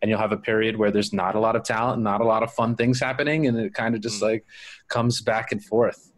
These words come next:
Speaker 1: It's, it's
Speaker 2: Weird.
Speaker 1: yeah. It's, it's, and I think that's just kind of, like, how talent ebbs and flows. But, um,
Speaker 2: Everything can't be the same, man.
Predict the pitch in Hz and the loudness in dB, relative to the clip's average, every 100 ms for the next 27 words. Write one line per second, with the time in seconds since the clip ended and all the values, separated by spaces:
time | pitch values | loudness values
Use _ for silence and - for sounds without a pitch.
0 | _ _ _ - - _ 107 120 101 - | _ _ _ -18 -18 _ -8 -8 -8 -12
1 | _ _ _ 107 113 104 - _ _ - | _ _ _ -4 -2 -2 -6 _ _ -20
2 | - - _ - - 117 127 127 151 131 | -18 -18 _ -10 -4 0 0 0 -2 -2
3 | 127 127 - 117 113 107 104 107 - 107 | -4 -6 -6 -4 -2 -2 -2 -4 -2 -2
4 | 101 95 101 104 92 104 101 95 - _ | 0 0 -2 -2 -4 0 0 -2 -6 _
5 | _ _ _ _ - 90 90 87 87 87 | _ _ _ _ -4 0 2 2 0 -6
6 | _ _ _ - 135 185 190 - 190 190 | _ _ _ -6 -4 -2 -2 0 0 -2
7 | 180 - 180 180 143 143 | 0 2 4 2 2 0